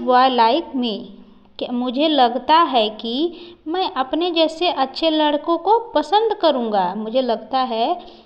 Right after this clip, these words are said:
मैं अपने जैसे बच्चों को, और nice, nice means अच्छा होता है, boy means लड़का, like means पसंद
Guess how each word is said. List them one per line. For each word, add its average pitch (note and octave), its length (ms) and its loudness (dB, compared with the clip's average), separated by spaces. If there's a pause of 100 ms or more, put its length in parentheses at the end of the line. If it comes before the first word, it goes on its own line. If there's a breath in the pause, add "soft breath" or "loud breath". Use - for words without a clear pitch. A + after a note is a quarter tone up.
(140 loud breath)
मैं B3+ 140 -4
अपने B3 360 -4
जैसे D4 600 0 (220)
बच्चों A#3+ 400 -2
को, C4 220 2
और B3+ 200 0
nice, C4 480 0 (160)
nice B3 300 -2
means D#4 180 -4
अच्छा A#3+ 340 -4
होता C4 240 -2
है, E4 240 -2 (120)
boy A#3+ 160 -2
means A#3+ 220 -8
लड़का, B3 380 -2
like D#4 320 -2
means A#3+ 120 -8
पसंद B3 460 -10